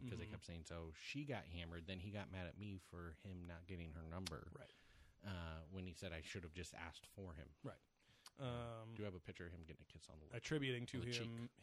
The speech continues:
Speaker 2: his name, his moniker
Speaker 1: Well,
Speaker 2: of something the rapist.
Speaker 1: yeah.
Speaker 2: So, um, and he, uh, is a medical doctor. So,
Speaker 1: Yeah, yeah.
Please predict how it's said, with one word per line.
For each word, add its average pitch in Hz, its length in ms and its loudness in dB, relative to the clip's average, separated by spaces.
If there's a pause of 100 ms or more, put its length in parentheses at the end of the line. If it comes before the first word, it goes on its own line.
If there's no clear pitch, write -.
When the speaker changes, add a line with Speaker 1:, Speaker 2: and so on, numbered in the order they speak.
Speaker 2:
his 110 120 0
name, 113 420 0
his 117 140 -2
moniker 123 500 4
Speaker 1:
Well, 113 220 12
Speaker 2:
of 90 60 2
something 127 440 6
the 110 80 -4
rapist. 104 560 -2
Speaker 1:
yeah. 87 140 2 (100)
Speaker 2:
So, 95 80 -8 (640)
um, 101 540 -4 (180)
and 107 260 -2
he, 95 300 -8
uh, 87 280 -12 (100)
is - 60 -12
a 110 40 -10
medical 98 280 -12
doctor. - 260 -14 (160)
So, 123 100 -2
Speaker 1:
Yeah, 85 80 4 (140)
yeah. 71 80 -4